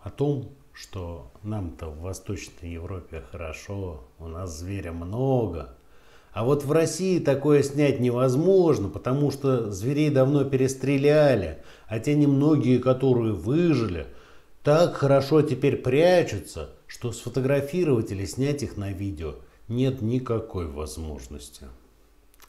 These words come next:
И ладно бы так говорили только городские, так называемые асфальтовые люди, которые в лесу не бывают.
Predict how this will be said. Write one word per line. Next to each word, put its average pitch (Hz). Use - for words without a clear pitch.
И -
ладно 120
бы 78
так 76
говорили 78
только 76
городские, 76
так 67
называемые 69
асфальтовые 76
люди, 104
которые 80
в 73
лесу 82
не 65
бывают. 65